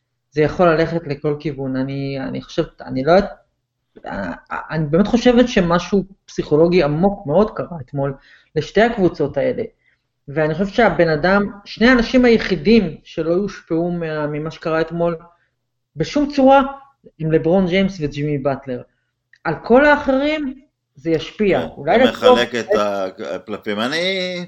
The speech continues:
Speaker 2: את יודעת, אני, אני, אני חושש בשביל מיאמי מ-, מהנקודה של... את יודעת,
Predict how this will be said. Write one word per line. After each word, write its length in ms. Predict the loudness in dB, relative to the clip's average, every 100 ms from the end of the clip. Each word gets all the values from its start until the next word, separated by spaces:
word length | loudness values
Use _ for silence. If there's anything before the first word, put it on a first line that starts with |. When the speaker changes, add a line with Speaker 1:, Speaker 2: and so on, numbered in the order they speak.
| _ _ -20 _ _ _ -4
Speaker 2:
את 60 |
יודעת, 200 | -4 -2
אני, 220 | -4 -4
אני, 340 | -4 -4 -4 -6
אני 160 | -6
חושש 540 | -4 -6 -4 -4 -6 -10
בשביל 400 | -16 -8 -4 -2
מיאמי 540 | 2 2 2 0 -4 -6
מ-, 880 | -6 -4 -4 -6 -8 -10 -10 -10
מהנקודה 800 | -8 -6 -8 -10 -10 -4 -2 -2
של... 480 | -4 -6 -4 -4 -6 -12 _ _ _ _ _ _ -14
את 100 | -6
יודעת, 440 | -2 -2 -4 _